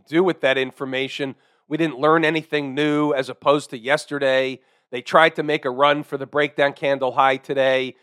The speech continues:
They didn't get very far. So there's really no new information. The Q people, there is new information. They're doing the same thing their spiders are doing. They're doing the same thing the S and P is doing. They finished at the lows. This is a bearish pattern.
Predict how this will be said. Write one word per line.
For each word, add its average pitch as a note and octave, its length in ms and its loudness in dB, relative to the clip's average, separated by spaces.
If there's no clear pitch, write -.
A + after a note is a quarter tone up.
They C3+ 100 -6
didn't D#3 220 -4
get D#3+ 200 0
very C#3+ 240 0
far. C3 540 4
So - 120 2
there's A3 200 0
really A3 220 4
no F3 300 4
new E3 520 4
information. C#3 800 -6
The - 60 -14
Q C#4 260 -2
people, F3 460 -6
there E3+ 140 4
is B3 180 2
new F3 180 4
information. B2+ 640 -4
They're A2 80 -8
doing F3+ 260 4
the D3+ 60 -2
same F#3 340 0
thing F3+ 300 -2
their E3 240 2
spiders G3+ 560 2
are D3+ 80 -4
doing. A#2 340 -6
They're C3+ 80 -6
doing F3 220 0
the D#3 80 -4
same F#3 280 0
thing F3+ 200 0
the E3+ 160 0
S F3 180 2
and E3+ 160 -6
P G#3+ 220 -4
is D3+ 140 -4
doing. D3 340 -2
They D3+ 100 -4
finished D#3+ 480 -2
at F3 220 2
the F3 100 0
lows. E3+ 440 4
This C#3+ 180 -10
is C3 120 -18
a B2+ 40 -12
bearish F3 480 2
pattern. E3 420 4